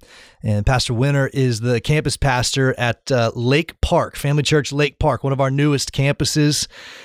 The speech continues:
and doing an amazing job there. Pastor Winter, you've been at Family Church for, for quite a while, over a decade. You grew up in South Florida,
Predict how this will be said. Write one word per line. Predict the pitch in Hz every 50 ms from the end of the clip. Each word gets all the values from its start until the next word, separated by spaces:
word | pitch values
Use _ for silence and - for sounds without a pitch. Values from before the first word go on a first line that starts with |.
| - -
and | - 123 117 113 110 110
doing | 123 147 147
an | 139 131
amazing | 131 127 127 135 139 139 131 127 139 131 120
job | 101 123 120 120 131 139 120 120
there. | 123 123 123 123 117
Pastor | - 143 139 - - 131
Winter, | 147 147 131
you've | 127 160 160
been | 147 160 151 143
at | -
Family | - 170 165 170 165 156
Church | - - 156 143 127 - -
for, | - - 147 135 131 131 120 104
for | - 139
quite | 113 - - 135 135 143
a | 143 127
while, | 123 131 135 135 123 117 110 107
over | 120 131 120 127 120
a | 110
decade. | 98 113 131 135 - - 147 123 110 101 98 98
You | 107
grew | 110 117 123 127 127
up | 123 - -
in | 135
South | 117 - 143 131 123 123
Florida, | - - 139 131 127 127 127 127 120